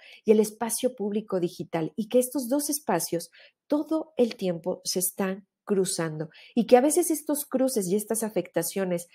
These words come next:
son, eh, tan sutiles o más allá de sutiles, suceden tanto que ya no las estamos viendo y que evidentemente ya no, eh, podemos separar el entorno presencial del entorno digital,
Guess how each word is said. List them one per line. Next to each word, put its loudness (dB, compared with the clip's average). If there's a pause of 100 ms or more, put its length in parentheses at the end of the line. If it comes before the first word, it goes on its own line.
(240)
son, 2
eh, 2 (880)
tan 8
sutiles 6
o -2
más 0
allá 2
de 0
sutiles, -2 (200)
suceden 4
tanto 0
que -2
ya 0
no -4
las -4
estamos -4 (240)
viendo 0
y -4
que 0
evidentemente -2 (280)
ya 6
no, 2
eh, 2
podemos 2
separar 0 (200)
el 6
entorno 0
presencial -2
del -2
entorno -4
digital, -4